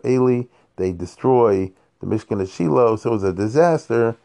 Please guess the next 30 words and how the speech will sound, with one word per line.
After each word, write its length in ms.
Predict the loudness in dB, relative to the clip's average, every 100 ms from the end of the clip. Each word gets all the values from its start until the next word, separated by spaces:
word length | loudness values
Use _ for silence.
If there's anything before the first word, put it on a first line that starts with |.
| _ _ _ _
So 280 | -4 -2 -2
in 260 | -2 -2
the 400 | -2 -2 -4 -4
aftermath 560 | 0 0 0 -2 -2 0
of 60 |
that 140 | -2 -2
disaster, 680 | -4 0 2 0 -2 -4 -4 _ _ _ -12
the 80 | -4
Jewish 280 | 0 0
people 240 | -2 -6 -6
turned 300 | -2 -4 -2
to 80 | -6
Shmuel, 680 | -6 -4 -2 0 2 0 -2 -10 -20 -20 -12
who 120 | -4 -2
now 220 | 0 -2
came 320 | -2 -4 -2
on 100 | -2
his 140 | -4
own, 240 | -2 -2 -4 _ _
and 140 | -10 -4
he 200 | -2 -2
persuaded 640 | 0 -4 -2 0 2 2
them 300 | -2 -4 -6 -10 _ _ _ _
to 100 | -6
have, 100 | -2 -2
like, 180 | -2
a 60 | -2
mass 360 | -2 -2 -2 -4
repentance 560 | -6 -4 -4 -6 -6
movement 400 | -4 -2 -4 -6